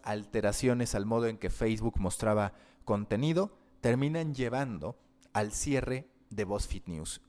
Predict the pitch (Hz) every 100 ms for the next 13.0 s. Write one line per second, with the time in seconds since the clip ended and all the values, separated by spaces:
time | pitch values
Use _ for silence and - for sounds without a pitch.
0 | _ _ 139 185 190 262 151 127 - 117
1 | - 110 123 120 - 135 131 120 123 110
2 | 98 110 117 117 101 87 87 104 101 101
3 | - 90 90 90 117 - - - 127 -
4 | 110 117 135 135 104 - - 110 104 98
5 | 120 117 120 123 123 - - - - 92
6 | 104 98 95 - 104 98 - 151 151 107
7 | - - _ - 113 110 104 - 147 117
8 | 73 - - - - - 123 131 127 120
9 | 120 120 117 - 165 202 - 208 - 107
10 | 107 110 151 131 110 - 104 101 113 -
11 | 123 101 - 113 110 110 135 - _ _
12 | - 123 120 110 - 117 127 127 92